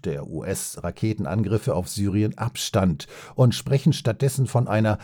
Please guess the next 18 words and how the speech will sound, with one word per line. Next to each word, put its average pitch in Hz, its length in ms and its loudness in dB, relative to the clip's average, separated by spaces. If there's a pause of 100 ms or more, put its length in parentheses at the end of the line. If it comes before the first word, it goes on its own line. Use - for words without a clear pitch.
(140)
alleinigen 104 680 4
Verantwortung 101 920 0
Assads - 540 0
für 113 360 2
diese 101 280 0
Entwicklung. 78 640 -6 (600)
Das 143 240 6
ist - 420 0
der 120 220 4
Versuch 131 480 6
einer 127 180 2
politischen 139 600 4
Zurechnung 123 800 4
der 98 160 0
Vorgänge 117 640 2
zu - 180 0
Lasten 104 500 0
Assads. - 720 -4